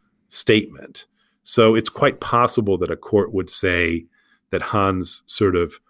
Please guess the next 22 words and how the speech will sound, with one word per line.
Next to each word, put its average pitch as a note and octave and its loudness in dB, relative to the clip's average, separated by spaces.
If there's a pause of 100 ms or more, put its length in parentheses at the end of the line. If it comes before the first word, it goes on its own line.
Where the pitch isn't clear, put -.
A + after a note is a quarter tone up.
(140)
voluntarily G2 2
participated F2+ -6
in E2 -8
this D2+ -10
controversy, D#2+ -2 (340)
and E2 -12
that F#2+ 0
would F#2 -2
make E2+ -4
it D#2 -10 (140)
harder G#2 2
for - -10
him D2 -12 (100)
to - -18
prove D#2 -8
defamation, D2+ -10 (580)
because F#2+ -4
he F#2+ 0
would E2+ -2
have E2+ -4
to - -12
show D2 -6